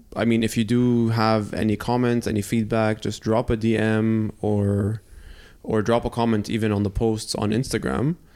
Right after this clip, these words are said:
Um, I mean, we love to hear that. We love to hear the feedback, and it's all, like, this is a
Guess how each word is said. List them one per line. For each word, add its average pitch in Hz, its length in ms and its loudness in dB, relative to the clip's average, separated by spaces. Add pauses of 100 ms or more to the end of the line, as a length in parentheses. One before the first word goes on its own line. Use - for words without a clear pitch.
(460)
Um, 101 540 0
I 117 80 0
mean, 135 160 2
we 123 80 2
love 147 180 2
to 131 80 -2
hear 120 140 2
that. 107 240 0
We 107 120 0
love 120 200 2
to 127 80 -2
hear 123 80 2
the 107 100 0
feedback, - 640 -4
and 120 120 2
it's 110 120 0
all, 131 320 2
like, 104 220 0
this 123 160 -2
is 143 100 0
a 113 100 0